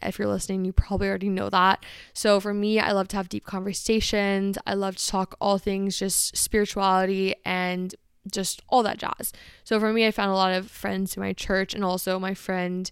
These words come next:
has a Bible study, and I've been going to that, like, pretty much every week. We're going through the book of Ruth right now in the Bible, and it's just been really, really fun. It's really chill, and it's, like, also cool 'cause I'm meeting people who are in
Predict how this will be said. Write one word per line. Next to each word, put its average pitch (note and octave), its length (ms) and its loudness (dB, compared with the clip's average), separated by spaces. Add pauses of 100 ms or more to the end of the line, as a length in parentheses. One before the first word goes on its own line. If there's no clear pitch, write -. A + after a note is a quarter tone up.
(280)
has F#3+ 160 0
a F#3+ 60 2
Bible G3+ 360 -2
study, B3+ 420 0
and B3+ 80 2
I've G3+ 100 0
been G3+ 140 -4
going G3+ 240 -6
to G#3+ 140 -4
that, F#3 360 0 (280)
like, G3+ 280 -8
pretty G#3 200 -4
much G3+ 220 -4
every G3 300 -2
week. F#3+ 640 -8
We're A3 100 -2
going F#3+ 320 -2
through F#3+ 400 -2
the F#3 80 -6
book F#3+ 160 0
of F#3+ 180 -4
Ruth G3 340 -4
right G#3 120 0
now G#3+ 220 2
in G#3 60 2
the G3 60 -4 (120)
Bible, A#3+ 500 2
and G3 560 0 (560)
it's D#4 160 4
just G#4 160 -2
been D4+ 320 2
really, G#3 240 4
really F#3+ 300 -2
fun. - 400 -2
It's G3 240 -12
really D4 160 2
chill, F#3+ 720 4
and F#3 720 -2 (580)
it's, A#3 140 4
like, D#4+ 180 4
also G3 280 2
cool C4 280 4
'cause - 120 -4
I'm G#3+ 100 0
meeting G3+ 180 2
people G3 640 -2
who G#3 80 -2
are G3+ 160 0
in G3 180 -4